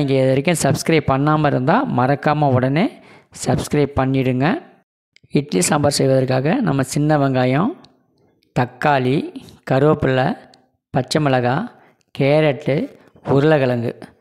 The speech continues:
இதை எடுத்து வச்சுருக்கோம். உருளைக்கிழங்கையும் கேரட்டையும் பொடிசா நறுக்கி வச்சுருக்கோம். தக்காளியும் வெட்டி வச்சுருக்கோம். உங்க வீட்ல கத்தரிக்காய் இருந்துச்சுன்னா, நீங்க கத்தரிக்காயும் யூஸ் பண்ணிக்கலாம். நாங்க, எங்க வீட்ல கத்தரிக்காய் இல்ல,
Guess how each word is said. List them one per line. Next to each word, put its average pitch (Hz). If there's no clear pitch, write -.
இதை 135
எடுத்து 127
வச்சுருக்கோம். 131
உருளைக்கிழங்கையும் 160
கேரட்டையும் 160
பொடிசா 156
நறுக்கி 135
வச்சுருக்கோம். 139
தக்காளியும் 147
வெட்டி 131
வச்சுருக்கோம். 127
உங்க 151
வீட்ல 170
கத்தரிக்காய் 160
இருந்துச்சுன்னா, 135
நீங்க 147
கத்தரிக்காயும் 160
யூஸ் 135
பண்ணிக்கலாம். 131
நாங்க, 131
எங்க 123
வீட்ல 160
கத்தரிக்காய் 156
இல்ல, 170